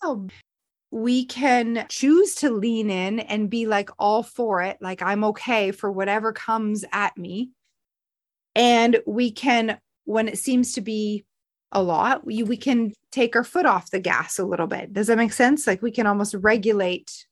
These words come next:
the growth that comes to us. And there's a really important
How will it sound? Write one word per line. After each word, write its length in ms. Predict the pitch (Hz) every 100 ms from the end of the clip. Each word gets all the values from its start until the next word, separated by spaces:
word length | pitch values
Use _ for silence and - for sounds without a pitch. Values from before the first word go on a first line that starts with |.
| _ _ _ -
the 80 | 214
growth 460 | 294 233 - - _ - - - _ _
that 100 | 226
comes 280 | 220 277 254
to 80 | 208
us. 320 | 190 180 - _ _ _ _ _ _ -
And 320 | 254 254 254 - _ _ _ _ _ _ _ _ _ _
there's 400 | 202 240 262 240 233 - - - _ -
a 100 | 220
really 440 | 202 247 302 320 339
important 720 | 262 - - 254 220 226